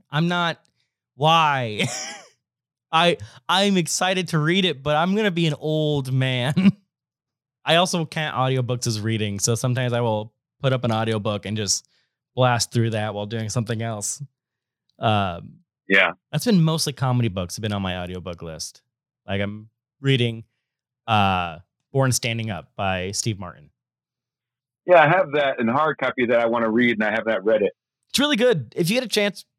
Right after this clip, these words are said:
Speaker 1: it's really good. I enjoy it. Um, also, Silver Screen Fiend by Patton Oswalt. I will recommend till the day I die. Uh, it is about his addiction to old films and how that kinda cost him his job
Speaker 2: Mm-hmm.
Speaker 1: and a bunch of stuff,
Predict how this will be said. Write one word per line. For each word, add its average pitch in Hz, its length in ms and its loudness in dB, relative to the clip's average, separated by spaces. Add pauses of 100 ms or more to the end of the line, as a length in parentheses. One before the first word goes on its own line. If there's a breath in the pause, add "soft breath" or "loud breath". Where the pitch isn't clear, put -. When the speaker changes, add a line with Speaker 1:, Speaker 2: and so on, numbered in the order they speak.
(140)
Speaker 1:
it's 165 100 -12
really 214 180 6
good. 151 220 -2 (160)
I 165 140 2
enjoy 147 260 2
it. - 240 -6 (400 soft breath)
Um, 131 800 -2
also, 151 280 0
Silver 156 300 0
Screen 151 300 0
Fiend 151 360 -4
by 127 120 0
Patton 131 240 -6
Oswalt. 131 460 0
I 135 140 -4
will 139 120 0
recommend 139 420 -2
till 139 120 -4
the 117 60 0
day 117 380 -4
I 127 180 0
die. 101 480 -2 (580 soft breath)
Uh, 135 560 0 (360)
it 151 140 2
is 147 200 0
about 151 200 0
his 147 100 -2
addiction 151 520 0
to 139 340 2
old 135 260 0
films 151 580 -2 (340)
and 135 120 0
how 139 140 2
that 131 220 0
kinda 135 200 -4
cost 135 240 -6
him 143 60 2
his 127 100 0
job 117 240 0
Speaker 2:
Mm-hmm. 117 220 0
Speaker 1:
and 131 140 -2
a - 20 0
bunch 123 220 -2
of 123 60 -2
stuff, 127 260 0